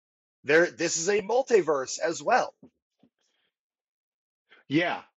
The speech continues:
Speaker 2: So, and, and, and they're just very clear about that, that some things don't affect other things.
Speaker 1: Exactly, exactly. So it's gonna be, uh, uh, interesting to get the, the reboot of an, uh, yet again of Batman.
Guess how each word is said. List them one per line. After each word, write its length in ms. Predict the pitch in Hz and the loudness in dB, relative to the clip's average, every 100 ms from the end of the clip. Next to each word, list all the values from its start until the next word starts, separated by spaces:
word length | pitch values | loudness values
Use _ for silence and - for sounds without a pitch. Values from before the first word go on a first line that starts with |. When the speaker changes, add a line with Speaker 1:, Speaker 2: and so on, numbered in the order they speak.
| _ | _
Speaker 2:
So, 340 | - 147 131 | -10 -6 -6
and, 180 | 131 127 | -6 -10
and, 220 | 131 131 | -14 -12
and 240 | 131 123 123 | -10 -10 -8
they're 120 | 127 | -10
just 180 | 123 - | -10 -10
very 200 | 139 139 | -10 -10
clear 280 | - 160 135 | -8 -6 -4
about 300 | 117 113 - | -6 -8 -8
that, 240 | 104 - | -10 -10
that 180 | 107 - | -14 -12
some 200 | 123 113 | -12 -8
things 260 | 123 113 | -8 -8
don't 260 | - 117 113 - | -10 -10 -12 -16
affect 380 | 110 - 113 - | -18 -8 -8 -4
other 180 | 107 101 | -6 -6
things. 440 | - - - - _ _ _ - | -12 -18 -20 -20 _ _ _ -6
Speaker 1:
Exactly, 680 | 143 160 139 131 - 104 - | -4 2 2 0 -8 -16 -10
exactly. 560 | 127 123 127 - 110 | -10 -2 -2 -2 -10
So 120 | - 139 | -6 -6
it's 100 | - | -2
gonna 140 | 165 | -2
be, 180 | 165 160 | 2 4
uh, 140 | 151 - | 2 0
uh, 60 | 160 | -6
interesting 600 | 185 196 190 190 - 190 | -2 -2 4 4 4 -6
to 80 | 170 | -4
get 220 | 165 165 - | -2 -2 -2
the, 400 | 156 151 147 - _ _ _ _ _ _ _ | -6 -6 -8 -10 _ _ _ _ _ _ _
the 220 | 151 147 | -4 -2
reboot 760 | - 127 127 156 180 165 175 165 | -6 -12 -10 -8 -4 2 4 4
of 160 | 160 | 0
an, 120 | 156 - | -2 0
uh, 160 | 139 131 - | -2 -4 -2
yet 160 | 139 156 | 0 0
again 320 | 151 160 147 | 4 4 2
of 380 | 135 139 139 - _ | 0 -2 -2 -6 _
Batman. 600 | 139 135 127 131 135 | 2 2 0 -6 -6